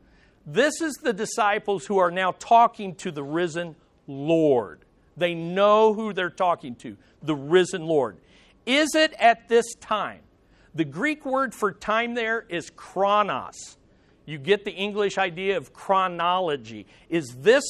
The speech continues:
the time? They didn't have watches, but that's, this is what they're doing. Is this the time? Is this the time period? Now, let me be clear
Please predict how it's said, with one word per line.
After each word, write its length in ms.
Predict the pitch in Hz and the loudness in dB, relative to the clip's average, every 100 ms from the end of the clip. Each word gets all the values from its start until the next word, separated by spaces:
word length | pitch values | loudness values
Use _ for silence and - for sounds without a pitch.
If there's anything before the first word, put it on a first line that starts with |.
| - | -8
the 80 | 294 | -10
time? 480 | - 262 262 214 - _ _ _ _ _ _ _ _ _ _ | 0 0 2 -2 -6 _ _ _ _ _ _ _ _ _ _
They 140 | 135 | -4
didn't 200 | 156 160 | -2 -4
have 220 | 131 156 117 | -2 -4 -2
watches, 500 | 139 135 - 98 - | -4 -4 -10 -20 -18
but 160 | 117 | -8
that's, 280 | - 160 - | -2 -2 -2
this 180 | - 175 | -6 -6
is 80 | 135 | -6
what 200 | 143 131 | -6 -6
they're 80 | 131 | -2
doing. 240 | 220 185 | -2 -2
Is 180 | 143 139 | -8 -2
this 160 | 180 285 - | 0 0 -4
the 100 | 285 | -2
time? 480 | 269 262 127 127 147 _ _ _ _ _ _ _ _ _ _ _ _ _ _ _ _ | 2 2 0 -6 -14 _ _ _ _ _ _ _ _ _ _ _ _ _ _ _ _
Is 160 | 175 165 | 0 2
this 140 | 240 262 - | 0 -2 -8
the 80 | |
time 380 | 269 233 240 233 | -4 0 0 -2
period? 380 | - 135 104 95 _ _ _ _ - | -6 -8 -8 -12 _ _ _ _ -2
Now, 200 | 170 170 | 0 2
let 160 | 233 | 0
me 80 | 262 | 0
be 180 | 311 269 | -4 -6
clear 560 | - - 349 294 101 | -6 -2 0 0 -6